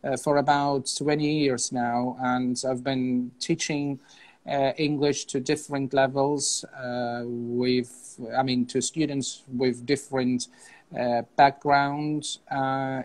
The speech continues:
and I've been teaching English in fourteen countries. So, uh, and at the moment, uh, so that's about eight years that, uh, I own,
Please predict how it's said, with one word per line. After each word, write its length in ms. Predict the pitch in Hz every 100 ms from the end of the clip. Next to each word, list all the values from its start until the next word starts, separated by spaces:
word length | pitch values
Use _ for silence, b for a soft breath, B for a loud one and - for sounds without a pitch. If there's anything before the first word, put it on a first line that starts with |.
| -
and 500 | 127 123 127 127 127
I've 140 | 123
been 160 | 135 135
teaching 420 | 131 143 - 143 135
English 580 | 143 139 143 139 - -
in 600 | 135 131 131 131 131 131
fourteen 640 | 123 156 147 - 147 143 139
countries. 760 | 143 143 131 - 113 127 - b b b b -
So, 580 | - 143 139 135 139 135 - b b b b _
uh, 40 | 151
and 1040 | 139 131 131 127 127 113 - 143 143 143
at 180 | 147 147
the 80 | 151
moment, 720 | 151 156 151 156 143 - -
uh, 400 | 143 135 135 131
so 440 | - - 135 135 131
that's 300 | 131 123 -
about 400 | 139 135 131 139
eight 280 | 143 131 160
years 380 | 147 127 120 -
that, 280 | 127 120 - - - 123
uh, 380 | 123 120 -
I 100 | 127 -
own, 480 | 139 147 147 156 156